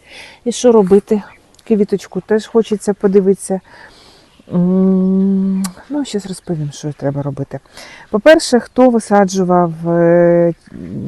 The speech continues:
хто купував череночки, саджанці, хризантемки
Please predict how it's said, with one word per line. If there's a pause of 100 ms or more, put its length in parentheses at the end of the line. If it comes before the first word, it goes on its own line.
(160)
хто
купував
череночки,
саджанці,
хризантемки